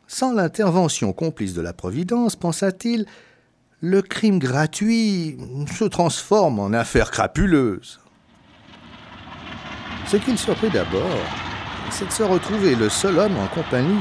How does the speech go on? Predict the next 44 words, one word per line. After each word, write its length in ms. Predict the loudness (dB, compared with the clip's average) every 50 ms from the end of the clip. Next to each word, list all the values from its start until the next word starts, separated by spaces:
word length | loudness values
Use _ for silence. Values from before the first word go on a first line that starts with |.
| 0
de 100 | 0 -2
cinq 480 | -2 -2 -4 -4 -2 -2 0 0 0 -2 -4
femmes. 440 | -6 -8 -6 -6 -4 -4 -4 -4 -4 -6 -6 -6 -8 -8 -8 -10 -10 -10 -10 -10 -10 -10 -10 -10 -10 -10 -10 -10 -10 -10 -10 -8 -4 -2
Puis, 140 | 0 0 0 -2 -6 -8 -8 -8 -10 -10 -10 -10 -10 -10 -10 -10 -10 -10 -8 -6
de 120 | -4 -2 -2
s'apercevoir, 840 | 0 0 0 0 2 0 0 2 2 2 4 4 6 6 4 4 4
au 60 | 4
bout 400 | 2 2 0 -2 -4 -4 -2 -2
de 40 | -2 -2 -2
quelques 400 | -2 -4 -4 -4 -4 -4 -2 -2
instants, 460 | -2 -2 -2 -2 0 2 2 2 2 0 -2 -8 -10 -10 -8 -6
tandis 180 | -4 -4 -4 -2
que 60 | -2 -4
le 80 | -4
train 200 | -2 0 0 0
commençait 580 | 2 2 0 2 0 0 0 0 0 2 2 4
à 100 | 2 2
prendre 300 | 0 0 0 0 2 2
de 80 | 2
la 120 | 2 2 2
vitesse 520 | 0 0 0 2 4 4 4 4 2 -2
et 140 | -4 -4 -2
déjà 180 | -2 0 -2 -2
s'éloigner 440 | -2 -2 -2 -2 -2 -2 -2 0
de 100 | 2 2
Rome, 420 | 2 4 6 6 6 6 4 4 2 0 -2 -8 -10 -10 -10 -4 2
que 60 | 2
l'une 280 | 2 4 4 2 2 2
d'entre 320 | 2 2 0 0 2 4
elles, 280 | 4 4 4 2 0 -2
celle 520 | -4 -6 -6 -6 -6 -6 -4 -4 -4 -4 -4 -8 -8
qui 60 | -8
se 140 | -6 -4 -4
tenait 380 | -2 0 0 2 2 2 2
près 240 | 0 0 0 0 2
de 80 | 4 4
la 120 | 2 2
fenêtre 360 | 2 0 0 2 2 2 2
dans 120 | 0 -2 -2
le 60 | -2
sens 280 | -2 -2 -2 -2 -2 0
de 80 | 0
la 120 | 2 2 4
marche, 420 | 6 6 6 6 4 2 -2 -8